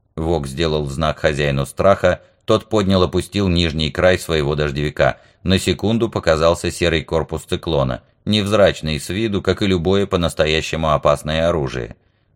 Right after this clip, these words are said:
Тут до палубной команды наконец-то дошло. Аплодисменты.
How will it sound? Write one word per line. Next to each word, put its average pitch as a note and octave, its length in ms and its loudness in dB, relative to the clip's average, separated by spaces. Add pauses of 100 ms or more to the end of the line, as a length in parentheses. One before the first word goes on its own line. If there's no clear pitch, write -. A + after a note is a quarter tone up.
(160)
Тут B2 260 0
до C3+ 140 6
палубной G2 500 4
команды D#2+ 460 2
наконец-то D#2 600 -2
дошло. C#2+ 540 -2 (600)
Аплодисменты. D#2 1040 -2